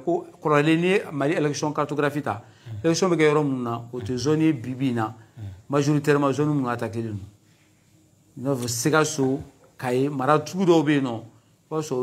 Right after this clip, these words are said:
o, o zone ninnu, élection dilan ka kɛ ka tɛmɛ, ka sɔrɔ o zone ninnu yɛrɛ, n'u pourcentage la, a ma bon. Mais ne b'olu jaabi k'a fɔ, o tuma maliyɛn minnu bɛ yen nɔ, ni ma, ni olu bɛ kɔlɔlɔ kɔnɔ, olu tɛ maliyɛn ye, olu kan ka voté o. Mais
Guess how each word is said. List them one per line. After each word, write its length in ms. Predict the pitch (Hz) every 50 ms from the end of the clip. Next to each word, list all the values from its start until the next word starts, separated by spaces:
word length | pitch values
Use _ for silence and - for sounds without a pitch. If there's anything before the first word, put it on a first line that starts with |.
| 135 143
o, 320 | 139 131 143 160 - 165
o 60 | 127
zone 220 | 127 123 151 165 165
ninnu, 260 | 156 139 135 135 131 135
élection 380 | 165 151 156 147 - 165 165 160
dilan 260 | 139 127 131 127 127
ka 100 | 127 131
kɛ 100 | 120 - 135
ka 80 | 135
tɛmɛ, 300 | 123 - 120 110 110 110 110 - - 120 107 101 98 98
ka 60 | 120
sɔrɔ 200 | - 123 127 139 143
o 100 | 127 123
zone 220 | 117 151 165 175
ninnu 180 | 160 139 127 131
yɛrɛ, 220 | 135 127 123 120
n'u 200 | 127 147 160 160
pourcentage 520 | 156 - 147 143 143 139 127 120 139 131 131
la, 120 | 127 120
a 40 | 123
ma 120 | 120 117
bon. 200 | 117 113 107 107
Mais 280 | 110 131 151 190 262 320 - - - - _ _ _ - - - -
ne 80 | 196
b'olu 260 | 233 208 180 185 180 143
jaabi 240 | 170 170 160 180
k'a 120 | 175 156 135
fɔ, 120 | 131 - 151 147 156 - - - _ _ _ _ _
o 80 | - 170
tuma 160 | 180 180 170
maliyɛn 320 | 170 185 208 220 226 226 208
minnu 220 | 185 185 180 175
bɛ 60 | 175
yen 100 | 175 165
nɔ, 100 | 156 156
ni 100 | 170 180 196 226 202
ma, 200 | 180 160 147 147 147 -
ni 280 | 156 160 175 180 190 202 -
olu 180 | 170 151 160
bɛ 120 | 156 170 170
kɔlɔlɔ 320 | 170 147 135 143 151 151
kɔnɔ, 140 | 151 139 131
olu 140 | 127 131 143 156
tɛ 100 | - 143
maliyɛn 280 | 143 135 131 127 123
ye, 60 | 120
olu 120 | 120 143 160
kan 120 | - 147 127
ka 40 |
voté 240 | 120 113 120 117 131
o. 100 | 120 110 107 110 - - - _ _ _ _ _ _ _ _ _ _ _ _ -
Mais 320 | 143 156 180 226 269 -